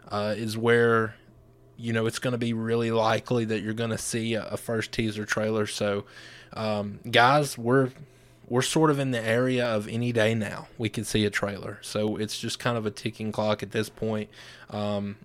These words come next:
it's really exciting to know that. I love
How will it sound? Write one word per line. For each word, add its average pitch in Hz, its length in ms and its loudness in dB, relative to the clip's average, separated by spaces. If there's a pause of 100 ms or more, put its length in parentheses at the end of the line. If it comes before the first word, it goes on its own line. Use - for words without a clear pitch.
it's - 240 -8
really 120 320 4
exciting 120 720 0
to - 100 -4
know 113 260 2
that. 113 420 4
I 117 80 2
love 113 460 4